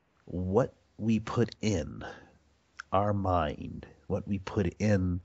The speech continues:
all our views, our emotions,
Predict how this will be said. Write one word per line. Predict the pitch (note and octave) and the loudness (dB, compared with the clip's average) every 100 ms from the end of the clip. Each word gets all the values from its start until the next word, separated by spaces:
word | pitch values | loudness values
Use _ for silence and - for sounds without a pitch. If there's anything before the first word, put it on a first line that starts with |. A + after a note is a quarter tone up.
| - - - - _ _ _ _ _ _ - | -10 -20 -20 -20 _ _ _ _ _ _ -4
all | G2+ G2+ F#2+ | 4 6 8
our | F#2 | 6
views, | E2+ F2+ G2 G#2 G2+ G#2+ G#2+ G#2 - - - | 2 2 4 6 6 4 2 -2 -6 -12 -2
our | F#2 F2+ | 2 4
emotions, | F2 F#2 F#2+ F#2+ - F2 D#2+ D#2 F2 | 4 4 2 2 -2 0 0 -2 -4